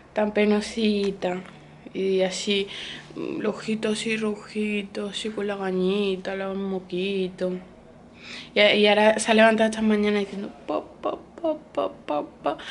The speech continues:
pero con la voz ronquita y todo. Y digo, "Y mi niña, por favor, que su padre no está para darle un beso".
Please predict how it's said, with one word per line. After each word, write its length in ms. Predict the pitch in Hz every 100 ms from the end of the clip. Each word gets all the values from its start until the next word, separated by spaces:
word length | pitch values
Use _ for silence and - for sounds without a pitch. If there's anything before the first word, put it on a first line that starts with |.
| - -
pero 240 | 254 240
con 100 | 233
la 80 | 226
voz 220 | 214 233
ronquita 640 | 240 240 220 - 233 226 220
y 60 |
todo. 260 | 208 190 180
Y 100 | 180
digo, 200 | 180 175
"Y 100 | 185
mi 140 | 208
niña, 400 | 240 262 220 202
por 160 | 208 233
favor, 400 | 240 240 233 214
que 120 | 208
su 140 | 208 208
padre 320 | 214 208 214
no 80 | 220
está 340 | 220 247 214
para 140 | 202
darle 220 | 208 202 214
un 140 | 214
beso". 360 | 214 180 -